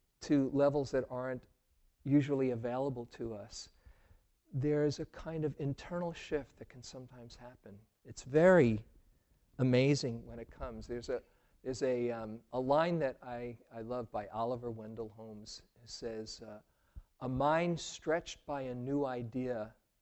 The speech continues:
will not shrink back to its original dimensions." And I, as we can see, all, by all the hands,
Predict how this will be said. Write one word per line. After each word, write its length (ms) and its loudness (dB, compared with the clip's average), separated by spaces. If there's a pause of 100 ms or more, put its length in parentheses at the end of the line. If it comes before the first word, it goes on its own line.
(300)
will 200 -2
not 340 -2
shrink 380 -12
back 200 -8 (120)
to 120 -8
its 180 -14
original 520 -10
dimensions." 760 -20 (3750)
And 240 -4
I, 400 -4 (560)
as 220 -8
we 100 -2
can 200 -14
see, 420 0
all, 180 -8
by 180 -8
all 240 -6
the 120 -6
hands, 680 -10